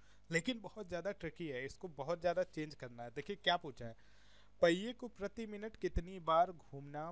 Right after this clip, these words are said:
पड़ेगा। इधर किलोमीटर प्रति घंटा है, इधर centimeter है, तो पहले आप जो है, एक चक्कर में तय की गई दूरी निकालिए, ठीक है। एक चक्कर में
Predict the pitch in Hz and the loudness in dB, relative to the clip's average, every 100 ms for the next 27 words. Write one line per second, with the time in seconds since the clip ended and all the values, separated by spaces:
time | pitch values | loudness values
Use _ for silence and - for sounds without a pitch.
0 | - 135 127 123 - 123 113 104 - - | -6 -6 -6 -8 -4 -2 -2 -4 -18 -20
1 | - - - 156 208 - 202 208 214 214 | -20 -12 -6 -2 -4 -4 -6 -4 -4 -6
2 | 208 196 208 196 202 208 208 208 165 156 | -8 -8 -8 -8 -4 -2 -2 -4 0 4
3 | 175 160 151 147 135 120 113 113 113 151 | 4 2 -6 -8 -10 -8 -6 -6 -8 -12
4 | - - 175 175 196 208 175 160 160 151 | -12 -14 -4 -2 0 -2 4 4 4 -4
5 | 147 123 143 156 - - - - - - | -8 -4 -4 -4 -12 -20 -20 -20 -20 -2
6 | 180 208 - 220 - 196 190 190 - 170 | 2 4 6 4 4 -6 -4 -8 -6 -4
7 | 165 175 165 175 156 143 135 131 123 117 | -4 -6 -4 -4 -4 -6 -6 -8 -6 -8
8 | 120 120 - 151 139 110 - - - - | -8 -12 -12 -8 -6 -8 -14 -20 -20 -20
9 | - - - - - - - - - - | -20 -20 -20 -20 -20 -20 -20 -20 -20 -20
10 | - - 165 185 170 - - 139 131 143 | -18 -8 -6 -6 -6 -6 -6 -6 -6 -10